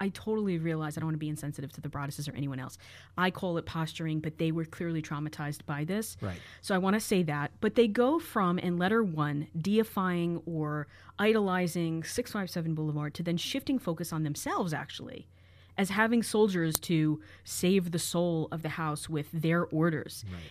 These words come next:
Speaker 1: It, it made me feel like they saw themselves as a general in an <laughs> army or general of an army.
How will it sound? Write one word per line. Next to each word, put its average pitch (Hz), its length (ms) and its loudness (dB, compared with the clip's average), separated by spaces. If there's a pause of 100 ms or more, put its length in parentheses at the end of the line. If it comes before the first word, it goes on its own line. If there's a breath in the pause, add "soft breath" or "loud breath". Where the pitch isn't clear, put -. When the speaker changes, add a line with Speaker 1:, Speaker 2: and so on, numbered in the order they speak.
Speaker 1:
It, 240 160 2
it 226 60 6
made 254 180 6
me 269 100 6
feel 233 160 0
like 196 160 2
they 190 160 2
saw 185 340 0
themselves 175 580 0
as 170 160 -2
a 160 60 4
general 175 560 0 (140)
in 190 120 4
an 160 80 4
<laughs> 160 200 -2
army 202 240 -2
or 165 100 0
general 170 340 0
of 156 120 -4
an 170 100 -2
army. 160 240 2